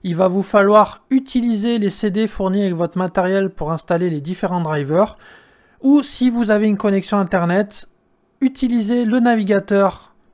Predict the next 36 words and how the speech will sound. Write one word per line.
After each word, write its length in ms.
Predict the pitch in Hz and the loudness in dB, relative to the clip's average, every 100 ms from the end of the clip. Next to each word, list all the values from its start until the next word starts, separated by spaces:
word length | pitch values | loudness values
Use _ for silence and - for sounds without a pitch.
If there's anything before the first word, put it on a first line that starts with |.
| _ _ _ _ 214 | _ _ _ _ -4
de 100 | 233 | 0
Windows 460 | 247 214 185 220 214 - - | 2 2 4 2 2 -8 -2
pour 320 | 240 240 - | 0 0 0
télécharger 640 | 240 214 190 202 175 214 | 0 0 2 0 2 0
les 100 | 214 | 0
versions 320 | 175 165 220 | 0 -2 -2
les 80 | 220 | -2
plus 140 | - 170 | -2 -2
récentes 340 | 202 226 233 | -2 -2 -4
des 80 | 208 | -2
drivers. 480 | 190 180 151 135 - _ _ _ _ _ | 0 0 -2 -8 -12 _ _ _ _ _
Ce 120 | - - | -14 2
que 120 | 269 | 2
je 120 | 269 | 4
peux 160 | 285 285 | 2 4
vous 160 | 247 | 2
conseiller 420 | 233 240 - 233 | 0 -2 0 0
de 60 | 214 | -2
faire 320 | - 247 214 | -2 0 0
directement 720 | 165 185 226 214 226 214 226 220 _ | 0 0 0 0 0 2 2 0 _
après 380 | 226 233 - 220 | 4 4 2 0
l'installation 580 | 208 196 196 180 190 175 | 0 2 2 0 -2 -2
de 40 | |
Windows, 320 | 165 156 196 214 | -2 0 0 0
c'est 400 | - - 214 214 | -4 -4 -4 -2
une 160 | 185 | -2
mise 240 | 180 214 196 | 2 2 2
à 80 | 185 | 0
jour 240 | 190 208 | 0 -4
directe 400 | 165 190 214 190 | -2 0 0 0
de 80 | 175 | -2
Windows 480 | 175 202 175 180 202 - | 0 0 2 2 0 -4
pour 160 | 151 | -6
être 120 | 151 | -6
sûr 260 | - 214 202 | -6 -6 -4
d'avoir 420 | 160 156 180 - | -2 0 0 0